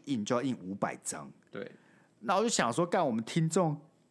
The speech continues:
Speaker 1: 也没有五百个人啊，那请问剩下的他妈两百多张给谁啊？
Speaker 2: 就贴，台北火车站啊，就沿路这样贴，贴，贴，贴，贴，贴，贴，贴，贴，贴，贴，贴。
Speaker 1: 哎，你有想过我们就这样一，一，一，一叠一叠，
Speaker 2: 一直，一直
Speaker 1: 对不对？
Speaker 2: 贴啦，一直贴。
Speaker 1: 没有，没有，我，我们把它丢到那个铁碗里面去。
Speaker 2: 铁网？
Speaker 1: <laughs>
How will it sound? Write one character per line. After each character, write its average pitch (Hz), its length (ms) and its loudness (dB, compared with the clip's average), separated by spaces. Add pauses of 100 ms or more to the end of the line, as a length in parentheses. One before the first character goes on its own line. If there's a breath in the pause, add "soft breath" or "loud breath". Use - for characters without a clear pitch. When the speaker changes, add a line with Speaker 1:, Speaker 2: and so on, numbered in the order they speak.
(160)
Speaker 1:
也 143 120 4
没 151 140 2
有 202 100 4
五 127 140 2
百 135 240 2
个 98 120 -6
人 78 240 -6
啊， 78 180 -10
那 180 100 0
请 175 180 0
问 143 80 2
剩 165 180 2
下 151 180 2
的 131 60 2
他 123 140 -2
妈 135 200 4
两 117 200 2
百 92 140 2
多 98 180 0
张 104 220 2
给 - 180 -8
谁 - 100 -2
啊？ 165 40 -2
Speaker 2:
就 156 40 -6
贴， 185 140 2
台 - 200 -4
北 170 60 0
火 160 140 -2
车 139 100 -2
站 147 280 0
啊， 131 120 -2
就 127 120 -8
沿 120 120 -2
路 123 140 -4
这 117 100 -10
样 120 140 -6
贴， 110 220 -6
贴， 113 160 -8
贴， 110 120 -6
贴， 107 160 -8
贴， 104 200 -14
贴， - 0 -
贴， 120 400 -14
贴， - 0 -
贴， 110 120 -12
贴， - 140 -16
贴， - 140 -20 (180)
贴。 151 100 -20 (120)
Speaker 1:
哎， 131 100 0
你 131 80 0
有 156 100 6
想 147 240 2
过 147 100 2
我 139 40 4
们 117 60 -4
就 151 100 2
这 147 160 0
样 143 180 2
一， 151 60 -6 (160)
一， 165 80 -8 (140)
一， - 20 -8
一 165 60 -6
叠 - 280 -2
一 107 140 0
叠， 98 140 -4
Speaker 2:
一 - 20 2
直， - 0 -
一 160 60 2
直 120 100 -2
Speaker 1:
对 - 0 -
不 90 100 -2
对？ 80 120 -4
Speaker 2:
贴 113 280 -2
啦， 104 80 -4
一 104 120 -8
直 107 180 -14
贴。 98 500 -14 (140)
Speaker 1:
没 120 140 -2
有， - 20 2
没 117 80 2
有， 113 60 4
我， 110 180 2
我 120 140 2
们 113 80 -2
把 120 120 4
它 120 80 -2
丢 127 140 4
到 120 80 4
那 117 140 0
个 104 120 -2
铁 - 240 -6
碗 95 200 -2
里 87 160 -6
面 85 160 -10
去。 95 260 -10
Speaker 2:
铁 - 680 -8
网？ 180 460 2
Speaker 1:
<laughs> 110 60 -16